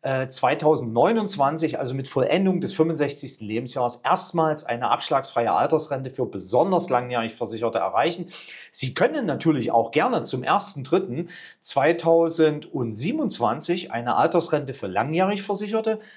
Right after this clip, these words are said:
äh, in Anspruch nehmen, dann aber hier mit der Höchststrafe vierzehn Komma vier Prozent Abschlag, unabhängig davon, ob Sie dann fünfundvierzig Jahre oder fünfzig Jahre gearbeitet haben. Sie können gerne dann auch mit dreiundsechzig in Rente gehen, aber eben nicht abschlagsfrei.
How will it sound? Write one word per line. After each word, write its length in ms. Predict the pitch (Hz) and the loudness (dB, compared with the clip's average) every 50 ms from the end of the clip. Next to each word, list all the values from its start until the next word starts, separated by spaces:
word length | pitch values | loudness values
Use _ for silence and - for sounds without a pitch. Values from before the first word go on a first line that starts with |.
| - - _ - | -20 -20 _ 0
äh, 200 | - 170 170 - | 2 4 4 4
in 120 | - 175 - | 2 2 2
Anspruch 420 | - - 208 202 - 226 208 - | 0 0 0 0 0 0 0 2
nehmen, 480 | 190 190 190 190 190 190 - - - - | 2 2 4 4 2 0 -4 -10 -12 -12
dann 360 | - 110 - 143 160 196 190 | -6 -2 0 0 0 0 0
aber 280 | - 156 170 170 180 160 | 4 4 4 6 4 2
hier 260 | 123 127 170 180 170 | 2 2 0 0 2
mit 120 | 151 151 | 0 0
der 140 | 147 135 127 | 0 0 0
Höchststrafe 580 | 131 147 - - - - - 147 143 143 - - | 2 0 0 0 -2 0 2 4 4 2 2 -2
vierzehn 340 | - 156 156 156 - 156 123 | -2 -2 0 0 -2 -6 -6
Komma 220 | 135 147 139 131 | -6 -4 -6 -6
vier 200 | - - 143 139 | -4 -2 -2 -2
Prozent 380 | 139 - 131 - - 117 104 - | -2 -2 -4 -2 -2 -2 0 2
Abschlag, 480 | 110 165 - - 190 185 190 185 - - - _ | 0 0 2 2 2 2 2 2 -4 -18 -8 _
unabhängig 540 | - 196 208 180 165 175 165 160 151 - - | 0 2 4 4 4 2 0 0 0 -2 2
davon, 400 | 131 107 135 165 - 180 160 156 | 4 4 4 4 4 0 -2 -2
ob 120 | - - | -2 -4
Sie 140 | - - 113 | -4 -6 -4
dann 240 | 98 120 127 147 143 | -4 -4 -4 -4 -4
fünfundvierzig 600 | - 170 185 220 196 180 180 170 170 - 135 135 | -2 0 0 0 0 -2 -2 -2 -2 -2 0 2
Jahre 200 | 147 131 135 127 | 4 4 6 4
oder 140 | 123 123 123 | 4 2 2
fünfzig 400 | - 190 - - - - - - | 0 -2 -2 -4 -6 -6 0 2
Jahre 280 | 185 175 180 175 175 | 4 4 4 4 4
gearbeitet 540 | 165 160 147 147 156 156 160 147 151 147 147 | 4 4 4 6 6 4 4 2 2 0 0
haben. 200 | 139 135 131 131 - - - - - - | 0 0 0 -2 -8 -18 -20 -20 -16 -10
Sie 220 | - - - 113 - | -6 -6 -6 -4 -2
können 360 | - 135 139 170 196 190 165 | 0 2 2 2 2 0 0
gerne 320 | - 110 127 180 185 170 | 0 0 2 2 0 2
dann 180 | 147 131 131 156 | 2 2 2 4
auch 200 | - 156 143 - | 2 2 0 0
mit 140 | 139 117 - | -2 -6 -2
dreiundsechzig 600 | 110 110 123 139 135 139 120 - - - 107 110 | -2 -2 -2 -2 -2 -4 -6 -6 -6 -12 -12 -12
in 60 | 107 | -10
Rente 260 | 101 113 151 160 175 | -8 -6 -6 -6 -4
gehen, 260 | 135 147 151 - - | -2 -2 -4 -2 -2
aber 320 | - 110 123 160 175 - - | 0 2 2 2 2 0 0
eben 320 | 117 113 117 127 147 151 | 0 -2 -2 -2 -6 -8
nicht 300 | - - 107 - - - | -6 -6 -8 -8 -8 -10
abschlagsfrei. 560 | 104 - - - 147 147 147 - - 151 - | -10 -8 -8 -6 -6 -6 -6 -8 -14 -14 -16